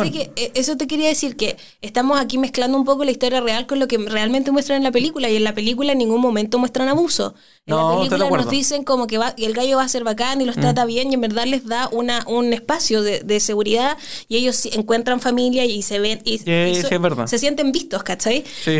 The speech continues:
Speaker 1: Y todo eso hay que celebrarlo. De-, sigamos con la película,
Speaker 2: Ya, está bien.
Speaker 1: ¿cachai? Porque el
Speaker 2: Y,
Speaker 1: weón
Speaker 2: y el
Speaker 1: era
Speaker 2: único
Speaker 1: muy pésimo en la vida real probablemente.
Speaker 2: Y, y la única da vuelta chaqueta al weón tampoco es tan grave.
Speaker 1: No,
Speaker 2: Es como que le da vergüenza
Speaker 1: y
Speaker 2: un
Speaker 1: a-,
Speaker 2: poquito
Speaker 1: y me
Speaker 2: porque son
Speaker 1: gusta
Speaker 2: feos.
Speaker 1: igual, y a mí me gusta
Speaker 2: ¿Mm?
Speaker 1: porque igual mu-,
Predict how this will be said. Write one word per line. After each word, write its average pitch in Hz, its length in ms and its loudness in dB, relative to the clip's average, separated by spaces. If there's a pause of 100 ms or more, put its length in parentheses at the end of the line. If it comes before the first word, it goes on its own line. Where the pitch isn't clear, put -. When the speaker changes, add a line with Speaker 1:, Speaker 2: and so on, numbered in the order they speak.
(120)
Speaker 1:
Y 233 100 -4
todo 370 180 0
eso 466 200 2
hay 370 60 -4
que 370 80 -4
celebrarlo. 330 520 0
De-, 262 240 -2
sigamos 330 360 0
con 339 140 -2
la 294 100 0
película, 170 320 0
Speaker 2:
Ya, 175 40 2
está 180 140 -2
bien. 156 120 2
Speaker 1:
¿cachai? 240 160 -4
Porque 254 200 -4
el 269 80 -4
Speaker 2:
Y, 277 40 0
Speaker 1:
weón 339 300 2
Speaker 2:
y 151 180 0
el 160 80 4
Speaker 1:
era 185 80 2
Speaker 2:
único 226 220 2
Speaker 1:
muy 359 120 0
pésimo 320 400 -2
en 311 80 2
la 285 80 2
vida 294 160 2
real 277 240 0
probablemente. 262 760 0
Speaker 2:
Y, 151 60 2
y - 20 2
la 156 120 2
única 185 200 2
da 185 120 4
vuelta 196 280 0
chaqueta 170 360 2
al 185 60 2
weón 190 300 0
tampoco 175 260 0
es 180 40 -4
tan 151 120 0
grave. 139 280 2
Speaker 1:
No, - 100 2
Speaker 2:
Es - 120 2
como 165 160 2
que 165 80 2
le 151 80 4
da 156 80 4
vergüenza 170 320 2
Speaker 1:
y - 20 4
Speaker 2:
un - 60 2
Speaker 1:
a-, - 20 0
Speaker 2:
poquito 175 200 2
Speaker 1:
y - 20 2
me 180 80 4
Speaker 2:
porque 170 160 2
son 160 80 2
Speaker 1:
gusta 160 140 0
Speaker 2:
feos. 135 120 2
Speaker 1:
igual, - 340 -2
y 254 120 -4
a 269 80 2
mí 302 100 0
me 349 120 -4
gusta 302 360 0
Speaker 2:
¿Mm? - 20 -2
Speaker 1:
porque 262 200 -6
igual 262 180 2
mu-, 269 240 0